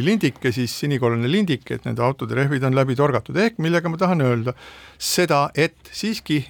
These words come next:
Eestis, kuigi vaikne, vaikne, aga siiski Eestis on olemas inimesi, kes püüavad, ma ei tea, kas organiseeritult või mitteorganiseeritult, ja oleks tõesti imelik, kui see toimuks üks täiesti suvaliselt,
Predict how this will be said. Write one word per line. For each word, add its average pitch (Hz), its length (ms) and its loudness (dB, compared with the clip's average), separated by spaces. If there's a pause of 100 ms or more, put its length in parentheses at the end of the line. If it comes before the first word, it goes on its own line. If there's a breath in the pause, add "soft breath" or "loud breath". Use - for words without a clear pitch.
Eestis, 127 500 -2
kuigi 139 300 0
vaikne, 123 340 0
vaikne, 180 440 -2
aga 123 240 0
siiski 180 300 0
Eestis 127 240 -2
on 120 140 0
olemas 117 320 0
inimesi, 135 440 0
kes 139 240 -2
püüavad, 147 540 2
ma 113 80 -2
ei 117 80 -4
tea, 120 160 0
kas 113 160 -6
organiseeritult 123 760 -4
või 135 180 2
mitteorganiseeritult, 147 960 0
ja 117 80 2
oleks 117 200 -4
tõesti 135 260 0
imelik, 123 280 2
kui 127 220 2 (260 loud breath)
see - 160 -8
toimuks 127 460 2
üks - 120 -14
täiesti 117 360 -2
suvaliselt, 131 640 0